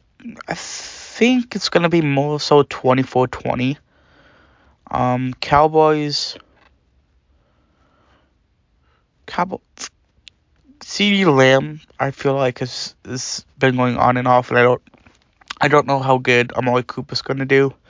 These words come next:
And if Dalton,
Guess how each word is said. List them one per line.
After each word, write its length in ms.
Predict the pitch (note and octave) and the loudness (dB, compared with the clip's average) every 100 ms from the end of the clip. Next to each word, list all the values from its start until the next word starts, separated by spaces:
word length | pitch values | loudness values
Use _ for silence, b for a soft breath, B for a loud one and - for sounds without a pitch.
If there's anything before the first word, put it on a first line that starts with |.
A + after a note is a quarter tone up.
| B B B B B B B B - | B B B B B B B B -4
And 220 | A#2+ B2 | -2 2
if 420 | B2+ - - - - B2 | 0 0 -10 -14 -14 0
Dalton, 500 | B2+ B2+ - C3 | 2 2 -2 -4